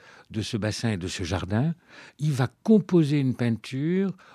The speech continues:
au-delà des séries qu'il a déjà faites auparavant, hein, sur les meules. Il suffit de le sortir de la maison de Giverny, d'aller dans les champs voisins,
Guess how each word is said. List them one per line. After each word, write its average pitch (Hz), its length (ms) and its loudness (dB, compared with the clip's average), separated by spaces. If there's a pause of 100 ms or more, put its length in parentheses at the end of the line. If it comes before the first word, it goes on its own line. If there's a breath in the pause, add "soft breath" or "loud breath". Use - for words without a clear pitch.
(120 soft breath)
au-delà 160 440 4
des 127 160 2
séries 143 480 2
qu'il 104 180 -6
a 98 60 -6
déjà 98 340 -6
faites - 340 -8
auparavant, 110 540 -6 (180)
hein, - 140 -10 (380 soft breath)
sur - 240 -10
les 101 100 0
meules. 120 420 0 (320)
Il - 80 -16
suffit - 340 -10
de 80 80 -8
le 73 60 -8
sortir - 440 -8
de 73 200 -10
la 69 120 -8
maison 73 300 -4
de 78 60 -2
Giverny, 69 460 -4
d'aller 71 220 -2
dans 65 120 -6
les 69 100 -6
champs 156 180 -6
voisins, 107 520 -2